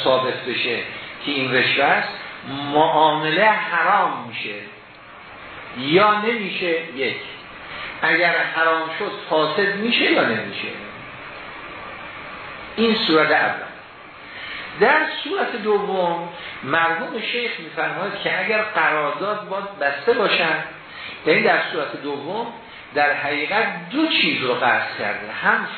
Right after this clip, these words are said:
فروش رو قصد کرده، هم محابات رو، هر دو در عرض واحدن.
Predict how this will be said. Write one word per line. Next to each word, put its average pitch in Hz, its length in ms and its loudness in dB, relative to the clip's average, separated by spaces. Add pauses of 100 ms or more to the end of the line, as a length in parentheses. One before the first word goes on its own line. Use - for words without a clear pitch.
فروش 196 420 -4
رو 262 60 6
قصد 233 340 2
کرده، 220 240 2
هم 202 220 2
محابات 123 460 -4
رو، - 220 -14 (2000)
هر 180 220 6
دو 269 180 0
در 202 220 4
عرض 185 480 0
واحدن. 120 480 -2